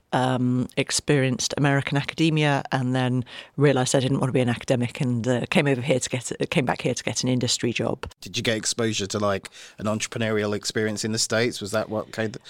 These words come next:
Speaker 1: Uh, it was, it was more the opposite in
Speaker 2: Okay.
Speaker 1: that, uh, <laughs> that, that seeing the horrors of, uh, I was,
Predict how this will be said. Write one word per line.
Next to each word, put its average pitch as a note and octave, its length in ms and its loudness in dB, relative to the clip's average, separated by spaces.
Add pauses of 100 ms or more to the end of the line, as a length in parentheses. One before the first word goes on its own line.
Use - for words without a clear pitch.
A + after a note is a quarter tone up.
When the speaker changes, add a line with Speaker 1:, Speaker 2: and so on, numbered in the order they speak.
(100)
Speaker 1:
Uh, F3 160 4
it F#3+ 60 0
was, A3 120 0
it - 120 0
was G3+ 160 2
more C#4 120 2
the A3+ 100 2
opposite - 460 0
in D3+ 140 2
Speaker 2:
Okay. C#3+ 260 2
Speaker 1:
that, C3 60 0
uh, - 560 4
<laughs> G3+ 120 -2
that, G3 320 2
that E3 160 0
seeing F#3+ 280 2
the D#3 240 2 (280)
horrors C#3+ 580 0
of, C3+ 240 -2
uh, C3 300 2 (880)
I C#3+ 120 6
was, C#3 200 4